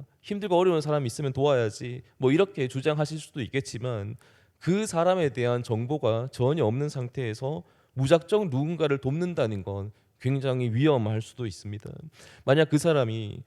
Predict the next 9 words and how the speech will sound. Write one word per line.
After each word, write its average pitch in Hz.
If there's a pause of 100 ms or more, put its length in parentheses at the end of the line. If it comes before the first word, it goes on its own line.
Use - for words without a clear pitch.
(280)
신천지에서 170
나온 107
사람이면 117
어찌하겠습니까? 101 (580)
교회가 160
이단을 160
돕는 120
꼴이 147
되고 120